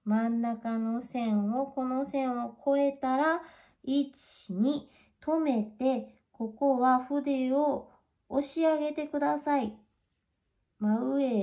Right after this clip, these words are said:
へぴょん、跳ねました。だいたいここは九十度になるように意識してみると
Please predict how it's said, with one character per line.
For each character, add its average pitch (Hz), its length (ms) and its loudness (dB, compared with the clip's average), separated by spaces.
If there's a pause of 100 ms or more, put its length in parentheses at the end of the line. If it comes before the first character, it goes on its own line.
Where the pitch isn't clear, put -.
へ 180 60 -2
ぴ 240 180 -6
ょ 339 160 0
ん、 - 100 -14 (580)
跳 196 100 -4
ね 214 160 2
ま 226 220 0
し - 140 -16
た。 220 380 -2 (460)
だ 277 120 2
い 302 120 -2
た 302 200 -4
い 294 120 -4
こ 285 160 -4
こ 269 180 -2
は 247 140 -2
九 359 360 0
十 359 280 2
度 196 160 2
に 170 180 -6
な 170 160 -8
る 180 140 -6
よ 180 240 -4
う 208 40 -4
に 349 220 -2 (180)
意 226 120 -4
識 208 420 -4
し - 80 -16
て 208 160 -4
み 202 180 0
る 202 140 -6
と 330 400 4